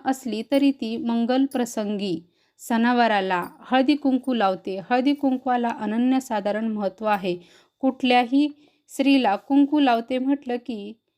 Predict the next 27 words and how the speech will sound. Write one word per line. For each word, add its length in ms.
कितीही 680
उशीर 340
झालेला 380
असला 300
तरी 180
ती 220
थोडा 220
वेळ 160
थांबतेच. 600
आजच्या 680
विज्ञानाच्या 600
युगात 380
भारतात 460
हळदी 260
कुंकू 320
लावण्याची 680
पद्धत 340
अद्यापही 840
निरंतर 560
चालूच 520
आहे. 280
अशाच 500
प्रकारे 600
हा 460
हळदी 340
कुंकवाचा 680
सण 300